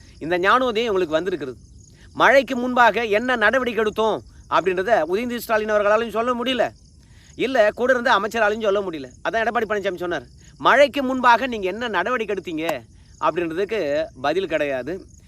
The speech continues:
இப்ப சேதாரம் அடைந்திருக்கிறதுக்கு என்ன நிவாரணம் கொடுக்க போறீங்க? அதுக்கு எந்த பதிலும் கிடையாது. எடப்பாடி பழனிசாமி வந்து பார்வையிட்டாரு, அதுக்கு போட்டியாக யாராவது ஒருத்தர் பார்வையிடணும் இல்ல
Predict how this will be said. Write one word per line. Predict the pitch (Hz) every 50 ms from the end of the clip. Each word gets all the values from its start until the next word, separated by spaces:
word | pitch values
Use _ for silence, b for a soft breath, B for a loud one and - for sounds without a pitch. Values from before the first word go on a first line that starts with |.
| b b b
இப்ப | b 165 226 202 - - 277 -
சேதாரம் | - 247 277 285 277 269 269 262 247
அடைந்திருக்கிறதுக்கு | 240 226 226 226 214 202 220 214 220 190
என்ன | 220 202 190 214 240 233
நிவாரணம் | 214 202 214 240 262 262 254 247
கொடுக்க | 190 226 240 208 220
போறீங்க? | 202 214 196 190 185 190 180 151 135 135 -
அதுக்கு | 151 180 196 214 - 226
எந்த | 214 185 180 190
பதிலும் | 180 160 160 156 165 175 180
கிடையாது. | 151 147 139 139 135 127 120 110 - - - - - b b b b b b b b b b b b b -
எடப்பாடி | - 208 226 202 277 269
பழனிசாமி | 254 202 262 262 247 254 254 247
வந்து | 247 247 254 220
பார்வையிட்டாரு, | - 208 214 226 226 226 196 220 208 190 185 208 214 185 _ _ -
அதுக்கு | - 156 170 180 160 180 -
போட்டியாக | 190 240 285 254 202 262 254 240 240 226 247
யாராவது | 240 202 196 214 226 233 214 226
ஒருத்தர் | 196 175 185
பார்வையிடணும் | 190 226 226 220 220 208 208 202
இல்ல | 202 196 208 202 151